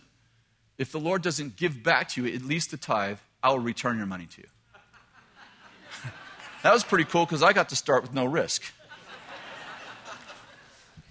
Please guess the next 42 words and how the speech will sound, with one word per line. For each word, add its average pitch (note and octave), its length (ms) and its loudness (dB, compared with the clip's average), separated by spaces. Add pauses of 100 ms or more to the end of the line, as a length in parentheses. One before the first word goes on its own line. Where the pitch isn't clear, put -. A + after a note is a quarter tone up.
(720)
And D#3 240 6
we F3+ 100 4
did D#3 220 2
that, C#3 240 8
and C3 200 0
we've C3+ 180 0
been B2+ 220 0 (220)
tithing A#2+ 460 0
ever A2+ 180 -4
since. - 340 -4
So B2 240 2 (360)
that C#3 140 4
was C3 140 0
cool. G2 300 -4 (1040)
But F3+ 160 6 (180)
I E3 60 4
wanna A#3 180 6
talk G#3+ 240 4
about F3 300 6
some D3+ 200 -2
other F3 360 6
investments. C#3+ 560 0
I, D3 200 4
I D#3+ 80 6
believe A3 260 2
that B3 120 0
the F#3+ 80 0
Lord F3 260 6 (200)
puts - 260 0
themes E3 340 0
in C3+ 60 2
our A#2 120 2
life. F2 320 -8 (680)
Um, D3 280 4
one F3 160 4
of A#3 60 6
the G#3 80 4
themes F#3 300 0
that D#3 100 -2
Kathy D#3 320 2
and D3 80 0
I D3+ 300 4